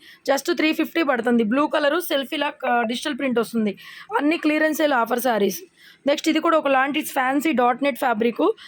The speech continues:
డిజిటల్ ప్రింట్ వస్తుంది పళ్ళులో. శారీ అంతా కూడా లైన్స్,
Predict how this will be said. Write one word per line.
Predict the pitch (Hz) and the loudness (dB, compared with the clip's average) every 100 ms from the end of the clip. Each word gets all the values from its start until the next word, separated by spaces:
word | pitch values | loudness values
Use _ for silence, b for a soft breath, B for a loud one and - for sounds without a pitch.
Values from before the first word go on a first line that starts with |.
| B B | B B
డిజిటల్ | 262 - 311 311 | -2 0 0 0
ప్రింట్ | 294 262 | 2 2
వస్తుంది | 240 254 247 | 0 -2 0
పళ్ళులో. | 247 240 262 294 | 0 2 2 2
శారీ | 294 247 254 254 | 0 0 0 0
అంతా | 254 | 2
కూడా | 254 262 233 | 0 2 2
లైన్స్, | 240 254 | 2 2